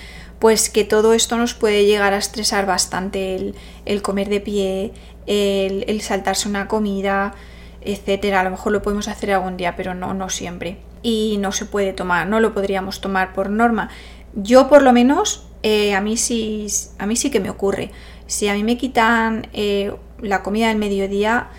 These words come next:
se me pone un poco de mal genio. O sea, yo no puedo pasar sin comer al mediodía.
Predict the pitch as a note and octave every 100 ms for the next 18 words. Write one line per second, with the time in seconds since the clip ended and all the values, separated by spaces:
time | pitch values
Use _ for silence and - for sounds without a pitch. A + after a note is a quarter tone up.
0 | - - - - G#3 G3+ G#3+ A#3+ A#3+ A#3
1 | A#3 G#3 G3+ G3+ - G3 F#3+ F#3+ F#3+ -
2 | G3+ G3 G3 G3 G3+ G3+ A3 G#3+ G3+ G3
3 | - F3+ G3 F#3+ F3+ F#3 F#3 G3 F#3+ F#3+
4 | F#3+ F#3